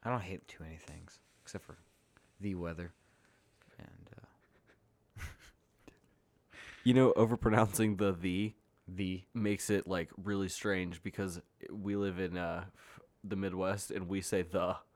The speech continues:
Speaker 2: <laughs> like, T H U H.
Speaker 1: Well, it's
Speaker 2: We go,
Speaker 1: like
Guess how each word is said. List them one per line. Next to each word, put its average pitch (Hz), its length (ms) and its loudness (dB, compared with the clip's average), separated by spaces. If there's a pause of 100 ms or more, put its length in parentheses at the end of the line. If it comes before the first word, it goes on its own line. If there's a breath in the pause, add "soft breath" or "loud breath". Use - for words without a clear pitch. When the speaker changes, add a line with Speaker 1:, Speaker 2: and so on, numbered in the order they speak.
(160 loud breath)
Speaker 2:
<laughs> - 340 -8
like, 113 260 4
T 113 220 4
H 101 340 0 (160 soft breath)
U 123 400 6
H. - 480 -2 (320 soft breath)
Speaker 1:
Well, 135 200 8
it's 135 140 2
Speaker 2:
We 135 60 8
go, 131 200 10
Speaker 1:
like 135 100 4